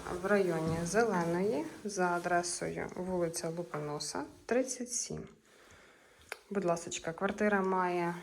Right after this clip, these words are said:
сорок шість квадратних метрів. В такому стані кухня. Чистенька, охайна. Е, є лічильники на газ,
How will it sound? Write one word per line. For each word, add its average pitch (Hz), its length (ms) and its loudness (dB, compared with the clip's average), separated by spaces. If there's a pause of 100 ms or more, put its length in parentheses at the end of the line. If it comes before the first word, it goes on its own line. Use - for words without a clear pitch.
(140)
сорок - 360 2
шість - 280 -2
квадратних 165 460 0 (100)
метрів. 180 380 2 (1400)
В - 20 -20
такому 180 320 -4
стані 175 380 0 (120)
кухня. 208 440 -2 (260)
Чистенька, 294 580 2
охайна. 262 560 2 (2000)
Е, 202 1000 0
є 196 360 4
лічильники 185 720 2
на 175 260 2
газ, 254 440 4